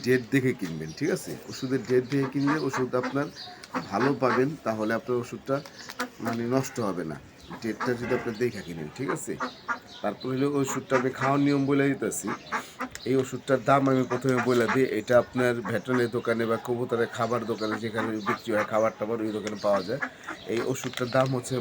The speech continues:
মাত্র চল্লিশ থেকে পঞ্চাশ টাকা, হয়তো দশ টাকা বেশি নিতে পারে, আমি চল্লিশ টাকা দিয়ে কিনছি। আর এই ওষুধের কার্যকারিতা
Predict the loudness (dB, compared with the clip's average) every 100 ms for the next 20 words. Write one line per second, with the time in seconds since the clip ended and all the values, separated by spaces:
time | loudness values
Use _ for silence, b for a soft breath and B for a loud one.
0 | -2 -2 -2 -4 -2 -2 -2 -2 -4 -4
1 | -2 0 0 0 -2 -4 -6 -10 -14 -18
2 | -18 -20 -18 -18 -18 -20 -14 -8 -4 0
3 | 2 2 0 -2 -4 -4 -4 -4 -2 0
4 | -2 -6 -6 -6 -2 -2 -2 -2 -2 -2
5 | -4 -4 -6 -6 -10 -12 -12 -14 -14 -16
6 | -16 -6 -2 2 2 2 0 -2 -2 0
7 | 0 2 2 2 0 2 2 2